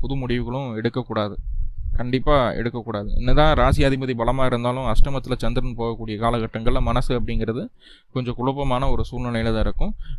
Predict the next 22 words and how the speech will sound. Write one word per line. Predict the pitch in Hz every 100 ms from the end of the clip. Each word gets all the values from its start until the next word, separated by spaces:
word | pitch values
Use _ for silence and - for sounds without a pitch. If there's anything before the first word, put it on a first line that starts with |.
| -
ஒரு | 127 127 120 113 113
மதில் | 127 156 151
மேல் | 139 127
பூனை | 127 123
மாதிரி | 139 123
இதை | 113 123
செய்யலாமா | 123 135 131 139 120
வேணாமா | 120 123 127 117
அப்படின்னு | 113 113
சொல்லிட்டு | 110 120 -
கொஞ்சம் | - -
குழப்பிக்கிட்டே | 123 131 127 117 117
தான் | 117
இருப்போம். | - 80 - -
So, | 127 131 110 -
இந்த | 135 131
விஷயங்களை | 120 151 156 147
நம்ம | 131 123
தவிர்த்துக்கணும் | 117 131 - - 123 113 104
அப்படிங்கிற | 104 117 117 110 107 101 110
அமைப்புகள் | 117 113 113 110 110
வரும்போது | 117 110 110